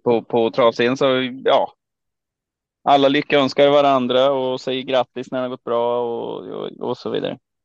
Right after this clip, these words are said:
Så att det är en väldigt gemytlig och trevlig sport att hålla med, på med på, på så vis.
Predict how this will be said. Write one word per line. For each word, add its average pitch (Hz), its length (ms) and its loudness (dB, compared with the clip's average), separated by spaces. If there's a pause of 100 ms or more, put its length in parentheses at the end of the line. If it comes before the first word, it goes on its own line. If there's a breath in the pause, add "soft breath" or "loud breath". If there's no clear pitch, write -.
(100)
Så 123 60 0
att 113 80 -6
det 120 80 4
är 117 60 4
en 113 120 -4
väldigt 120 380 0
gemytlig 117 600 -4
och 110 400 -2 (280)
trevlig 123 300 -2
sport 104 280 -6
att 104 100 -8
hålla 104 80 -6
med, 104 440 -10
på 113 160 -6
med 95 260 -6
på, 87 360 -2 (280)
på - 100 -8
så - 180 -2
vis. - 200 -4